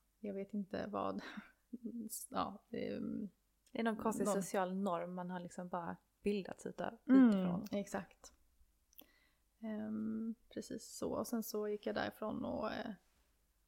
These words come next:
Speaker 1: ja, hade väl redan släppt det och tänkte på, eh, allt jag behövde göra inför morgondagens jobb eller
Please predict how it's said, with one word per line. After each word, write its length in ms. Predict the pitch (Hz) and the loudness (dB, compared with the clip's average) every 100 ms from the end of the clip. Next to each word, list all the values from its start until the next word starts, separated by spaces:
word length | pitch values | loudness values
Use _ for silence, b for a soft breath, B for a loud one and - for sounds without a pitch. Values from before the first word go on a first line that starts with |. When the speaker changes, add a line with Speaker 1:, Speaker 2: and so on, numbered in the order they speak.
| _ | _
Speaker 1:
ja, 240 | 294 - - | -4 -4 -2
hade 180 | 247 254 | -2 0
väl 260 | 262 254 247 | 0 2 2
redan 380 | 240 240 220 | 0 0 -2
släppt 280 | 214 - - | -4 -6 -6
det 140 | 185 196 | -4 -4
och 60 | |
tänkte 260 | 220 208 - | -4 -6 -6
på, 320 | - - - | -6 -4 -2
eh, 200 | - 208 196 _ _ _ _ _ 254 - | -2 -4 -6 _ _ _ _ _ -12 -6
allt 220 | 208 214 | -4 -4
jag 100 | 208 | -4
behövde 220 | 214 214 | -4 -4
göra 180 | - - | -4 -4
inför 340 | - - - - - - | -6 -6 -6 -6 -6 -4
morgondagens 1000 | 202 196 - 214 - - - 208 - 214 | -2 -2 -2 -6 -4 -4 -4 -6 -8 -4
jobb 280 | - 220 - | -4 -4 -4
eller 340 | - - | -2 -4